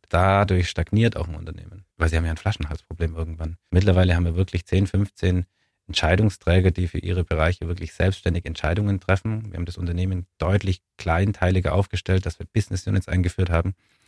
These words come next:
Und eigentlich ist jede Business Unit wie eine kleine G M B H für sich, wie eine kleine Geschäftseinheit. Und die dürfen, ähm, selber entscheiden, die dürfen auch selber die Markteingangsstrategie definieren, Kunden ab-, äh, auswählen und, ähm, auch ihre Finanzplanung ein Stück weit selber machen.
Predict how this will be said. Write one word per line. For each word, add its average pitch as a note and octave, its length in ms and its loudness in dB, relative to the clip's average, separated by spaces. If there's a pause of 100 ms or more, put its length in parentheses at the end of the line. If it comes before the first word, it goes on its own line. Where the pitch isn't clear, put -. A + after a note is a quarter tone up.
(140)
Und F2 120 4
eigentlich F#2 260 4
ist F2 120 -6
jede G2 220 4
Business G#2 340 2
Unit G2+ 300 0 (480)
wie F#2+ 120 6
eine G#2 140 6
kleine F#2 380 2 (160)
G F#2+ 140 0
M F#2 100 4
B F2 120 0
H F#2 120 2
für G2 140 -8
sich, - 280 -12 (140)
wie E2 120 -4
eine E2+ 120 -2
kleine E2+ 240 -2
Geschäftseinheit. E2+ 680 -4 (760)
Und F2 160 0
die F#2+ 80 8
dürfen, F2+ 400 0
ähm, D#2+ 320 -6
selber F#2+ 340 0
entscheiden, G#2 380 2
die F#2+ 80 0
dürfen F2+ 240 -4
auch E2 100 -4
selber F#2+ 420 0 (100)
die E2 100 -12
Markteingangsstrategie F#2+ 960 0
definieren, F#2 640 0
Kunden F#2 480 -4
ab-, E2+ 180 -8 (180)
äh, E2 280 -6
auswählen E2+ 560 0
und, D#2 240 -10
ähm, D#2 220 -4 (720)
auch F#2+ 220 4
ihre F#2 160 6
Finanzplanung E2 540 0
ein E2 180 -12
Stück - 180 -4
weit - 80 -6
selber E2 220 -6
machen. E2 240 -8